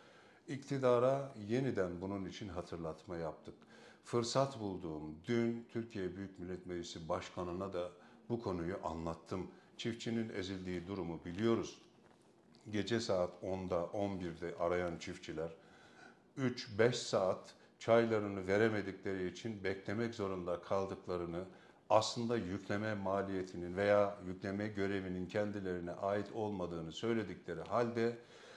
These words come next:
sırf çayını satabilmek için yüklemenin ağırlığını da sırtına almaya razı. Ama üretici bu şekilde eğer ezilmeye devam edilirse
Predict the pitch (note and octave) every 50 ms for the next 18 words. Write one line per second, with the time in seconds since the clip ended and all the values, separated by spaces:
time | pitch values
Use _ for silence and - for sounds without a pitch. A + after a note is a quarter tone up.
0 | - - - - - - C#3+ C#3 C#3 C#3+ - - A2+ G#2+ G#2 G#2 G2+ F#2+ - -
1 | G2 - A2+ G2+ F#2+ F#2+ F#2 F#2 F2 F2 - F2 E2+ - - A2+ A2+ A2+ A2+ -
2 | - - - - - G2 G2+ G#2+ A2 A2 - B2 A#2 A2+ A#2 A2+ A#2+ C3 C3 B2
3 | G#2+ G2+ G#2 G2+ G2 G2 G2+ G2 F#2 F#2+ F#2+ F2 F#2 F2+ - - - F#2+ F2+ -
4 | - F#2 F2 F2 E2 F#2+ F#2+ F#2 F#2 F2+ F2+ F2 F2 F2 F#2 G2 G2+ G2+ G2+ F#2+
5 | G#2+ A#2 C3 B2+ C3 - - - - - - - - F#2+ F#2+ G#2+ A#2 A2 A2 -
6 | - F#2+ F#2+ G2+ G#2+ A2 A2 - - A#2+ A2+ A#2+ C3+ C3+ B2 A2 A#2 C3 B2+ -
7 | B2 A2+ A#2 - G#2+ G2 F#2+ F2+ G2 F#2 F2+ F2 E2+ - G2+ G2 G2 G#2 G#2 G2+
8 | F#2+ E2+ - - - - - - - - - - - A2 A#2 A2+ G#2+ A#2 B2 A#2+
9 | A#2 A2+ G#2+ G2+ G2 F#2 F2 G2 F#2 F#2 G2+ G#2+ A2 G#2+ G#2 - G2+ F#2 F#2 G#2+
10 | G#2 G#2 A#2+ B2+ B2 B2 - - A#2+ B2 B2+ B2+